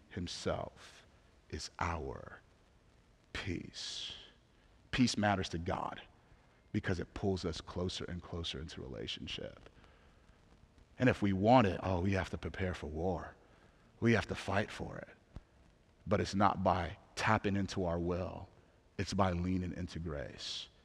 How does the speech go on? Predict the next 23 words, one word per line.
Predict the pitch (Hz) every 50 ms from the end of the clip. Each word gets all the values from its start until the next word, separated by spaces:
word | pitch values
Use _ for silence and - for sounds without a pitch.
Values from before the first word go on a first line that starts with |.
| - -
and | - 101 92
the | 90 87
one | 87 87 92 90 87 87 85 80 85 92 - - _ _ _ _ _ - _ - - - - _ _ _ -
who | - 92
fights | - - - - - - -
for | - - -
us. | - 50 - - - - - - - - - - - - - - - - _ _ - - - - - - - - - - - - - - - - - - - - - - - - - - _ _ _ _ _ _ _ - - _ _ _ - - - - - -
So, | - - - 113 98 95 95 95 98 101 107 - - - - - - - - - - - - _ _ -
in | 98 90
this | 92 90 -
season, | - - 101 101 101 110 110 110 123 131 135 127 - - - - - - - - - - - - - _ _ _ _ -
please | - - 131 127 113 101 95 - - - - -
wash | 95 104 110 104 120 117 - - - - - -
other, | 104 104 107 113 107 - - - - - - - -
like, | - 117 110 -
wash | - 120 147 -
your | 196 180
hands, | 135 92 - - - -
okay? | - - 117 113 120
Let's, | 113 117 -
let's | - 123 - -
do | 123 107
that. | 92 95 85